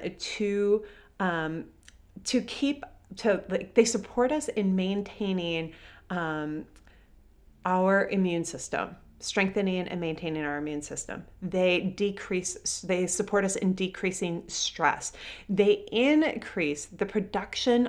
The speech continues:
of serotonin. This is big. This is the, one of the biggest, like, mood, um, stabilizers within our body. It causes that, ah, relaxation effect. So if you've noticed,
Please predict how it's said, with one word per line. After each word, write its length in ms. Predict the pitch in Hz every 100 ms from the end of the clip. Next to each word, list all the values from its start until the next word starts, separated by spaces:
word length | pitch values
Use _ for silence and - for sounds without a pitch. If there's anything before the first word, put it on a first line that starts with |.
| -
of 120 | 220
serotonin. 1120 | - - 180 175 175 - - 196 190 143 120 - - - - -
This 380 | 185 214 220 -
is 260 | 247 226
big. 580 | 185 220 240 226 - 156
This 240 | 202 233 320
is 160 | 320
the, 180 | - 254 -
one 240 | 196 214 247
of 80 |
the 80 | 202
biggest, 680 | - - 233 240 254 240 -
like, 160 | 180
mood, 800 | 180 185 190 208 208 214 214 - - - - - -
um, 540 | 180 170 160 156 160
stabilizers 960 | - - 202 208 202 180 160 143 - - -
within 300 | 185 196 170
our 140 | 175
body. 520 | 160 165 190 165 -
It 240 | 190 - -
causes 720 | - 214 233 254 247 208 190
that, 460 | 190 175 165 - - - - - - -
ah, 680 | 202 208 202 196 190 175 180
relaxation 1200 | 196 202 202 202 208 - 202 202 - 190 165 156 -
effect. 600 | 190 - 170 - - - - - - -
So 200 | - 226
if 180 | 226
you've 180 | 233 233
noticed, 920 | 208 202 220 294 339 - - 202 -